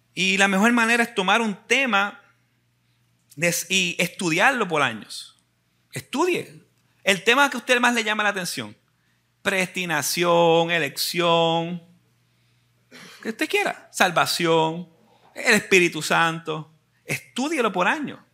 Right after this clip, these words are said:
Eso va a solidificar su fe y a crear convicciones. Y por último, debe discutirlo todo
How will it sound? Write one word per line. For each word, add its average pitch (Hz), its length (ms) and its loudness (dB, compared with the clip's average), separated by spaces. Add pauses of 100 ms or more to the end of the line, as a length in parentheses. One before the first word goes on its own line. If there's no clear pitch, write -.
(460)
Eso 170 220 4
va 196 100 6
a 208 40 2
solidificar 175 600 -2
su 170 140 -10
fe 190 160 -2
y 180 60 2
a 160 80 0
crear 156 340 -2
convicciones. 165 1300 -8 (680)
Y 175 120 0
por 180 180 2
último, 214 500 2
debe 202 260 2
discutirlo 208 880 -2
todo 220 600 0